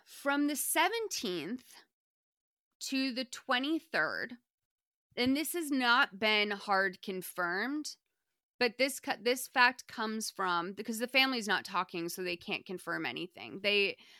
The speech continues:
Brian does have a right to the Fifth Amendment, which means that he does not have to comment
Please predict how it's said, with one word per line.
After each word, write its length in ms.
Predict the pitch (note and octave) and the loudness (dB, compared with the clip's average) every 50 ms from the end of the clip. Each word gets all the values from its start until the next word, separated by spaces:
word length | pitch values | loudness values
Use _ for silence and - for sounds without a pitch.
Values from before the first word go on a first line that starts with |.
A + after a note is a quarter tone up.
| - _ - | -18 _ 2
Brian 320 | A#3 A#3+ A#3 A3+ A#3 A3+ | 6 6 6 6 4 2
does 240 | G#3+ A3 G#3+ A3+ A3+ | 4 6 6 6 4
have 200 | B3+ A#3+ A3+ A3 | 4 0 0 0
a 60 | A#3 | 0
right 260 | G#3+ G3 F#3 F#3 F#3 - | 2 4 4 4 2 0
to 80 | - G#3 | -6 -10
the 80 | F#3+ | -8
Fifth 240 | - - F#3+ F#3 - | -6 -6 -6 -4 -4
Amendment, 640 | A#3+ A#3+ G3+ F3 E3+ E3+ E3+ E3+ F3+ G3 G#3 - - | -2 0 0 2 0 0 0 0 -2 -2 -4 -6 -6
which 260 | G#3+ G3+ F#3 - - | -6 -6 -6 -6 -6
means 440 | G3 F#3+ F#3 F#3 F3+ F3+ F#3 F3+ - | -4 -2 -2 0 0 -2 -2 0 4
that 220 | G3 F#3 F#3 F3+ - - - | 6 6 6 4 2 -6 -10
he 100 | G3 F#3 | -8 -6
does 180 | F#3+ G#3 F#3 | -4 -4 0
not 200 | G#3 F#3 F#3+ F#3 | 0 0 0 0
have 180 | G#3 G3 F#3 - | 0 -2 -4 -4
to 80 | G#3 | -6
comment 500 | - - - F3 E3+ F3 F3+ F#3+ G#3 G#3 | -12 -8 -6 -4 -2 -2 -2 -2 -2 -4